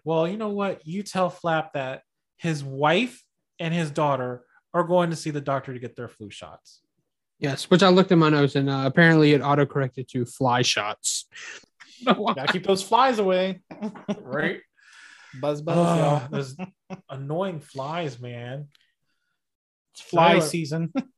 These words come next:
Speaker 3: <laughs>
Speaker 1: so then we find out what, Josh, after that?
Speaker 2: Yep, this is where we start to get our turn, because Melanie gets her shot. She's doing fine, but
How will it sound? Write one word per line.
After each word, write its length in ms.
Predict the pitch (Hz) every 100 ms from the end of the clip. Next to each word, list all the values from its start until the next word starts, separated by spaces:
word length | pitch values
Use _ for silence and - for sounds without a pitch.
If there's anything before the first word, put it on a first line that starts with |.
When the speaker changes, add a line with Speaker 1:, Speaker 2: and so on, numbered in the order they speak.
| -
Speaker 3:
<laughs> 340 | - _ -
Speaker 1:
so 140 | - 160
then 140 | 196
we 100 | 190
find 320 | 185 175 175
out 180 | 175 151
what, 220 | 156 139
Josh, 320 | 147 147 147
after 280 | 151 143 147
that? 240 | 135 127 123
Speaker 2:
Yep, 260 | 151 165 151
this 180 | 180
is 120 | 208 185
where 220 | 202 202
we 80 | 196
start 340 | - 190 -
to 60 | 170
get 180 | 170 180
our 140 | 175
turn, 500 | 170 185 180 143 127
because 380 | 127 147 139 131
Melanie 300 | 170 208 202
gets 180 | 180 170
her 120 | 180
shot. 260 | - 156 131
She's 180 | 175
doing 220 | 165 151 139
fine, 440 | 139 135 135 135
but 240 | 131 123